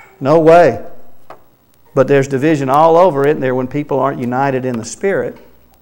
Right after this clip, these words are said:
There's division in that church, and Paul gets up to all this, "All these gifts that you have and everything, let me show you a most excellent way. Love."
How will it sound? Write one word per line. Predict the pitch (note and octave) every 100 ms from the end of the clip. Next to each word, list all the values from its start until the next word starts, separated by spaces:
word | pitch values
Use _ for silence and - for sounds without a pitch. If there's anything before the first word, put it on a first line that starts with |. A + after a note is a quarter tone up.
| _ _ _ _ - _ _ _ _ _ _
There's | C#3+ C#3
division | B2 A#2+ F3 F#3+ F#3+
in | D#3 D#3
that | D3+ -
church, | - D#3 C3+ -
and | A2+
Paul | - D3+ D#3
gets | D3 D#3 - D3+
up | D#3 -
to | C#3
all | C3+ C3+
this, | C3
"All | - F3 A3+
these | A#3 G#3+
gifts | E3 G3+ G#3+
that | G#3 -
you | D#3+
have | F#3+ F#3
and | E3
everything, | D3 C3+ C3 B2+ B2 - - -
let | E3+
me | G3+
show | F#3+ - F#3+
you | F3+ F3+ D#3+
a |
most | D3 D3+ E3+ - -
excellent | D#3 D#3+ - D#3+ D#3+ -
way. | C#3 B2+ G#2 G#2+ - - _ _ _ _ _ _ _ _ _ -
Love." | C3 C3 A2 -